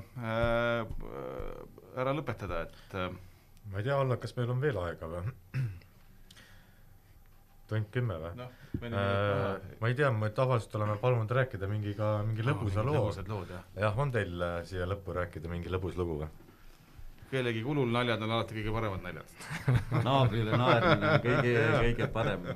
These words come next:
Speaker 3: äh, kõige parem, äh, nali.
Speaker 1: Jaanus, äkki sul on üks, äh, hea anekdoot saate lõpuks?
Speaker 3: Mul, jah, siin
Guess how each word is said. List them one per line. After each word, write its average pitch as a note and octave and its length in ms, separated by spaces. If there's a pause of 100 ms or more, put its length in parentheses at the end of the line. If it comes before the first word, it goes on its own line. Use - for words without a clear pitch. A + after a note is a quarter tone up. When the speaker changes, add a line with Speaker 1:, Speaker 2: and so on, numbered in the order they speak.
(120)
Speaker 3:
äh, F2 220 (160)
kõige G2 180
parem, F2 300 (180)
äh, F2 140 (420)
nali. F#2 300 (2250)
Speaker 1:
Jaanus, D#3+ 320
äkki D3+ 160
sul E3+ 200
on A2+ 80
üks, - 160 (160)
äh, G#2+ 460
hea A#2 100
anekdoot G#2 440
saate G#2+ 280
lõpuks? - 320 (1000)
Speaker 3:
Mul, D#3+ 180 (140)
jah, E3+ 200
siin A#2+ 260